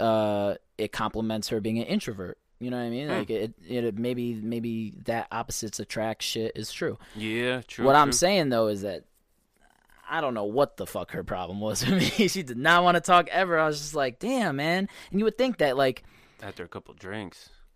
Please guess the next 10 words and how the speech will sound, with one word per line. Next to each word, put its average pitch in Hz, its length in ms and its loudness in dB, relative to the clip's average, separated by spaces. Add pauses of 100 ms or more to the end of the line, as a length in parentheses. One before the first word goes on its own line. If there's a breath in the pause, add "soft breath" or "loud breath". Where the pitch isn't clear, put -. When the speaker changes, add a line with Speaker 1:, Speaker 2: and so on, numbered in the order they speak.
Speaker 1:
Yeah, 151 520 2
nah, 147 540 2
nothing, 135 560 -4 (180)
nothing. 127 380 -4
Speaker 2:
Hmm. 135 160 -4
Speaker 1:
I 151 100 2
tried, 165 320 6
uh, 156 100 8
everything, 143 460 2
though. 120 260 2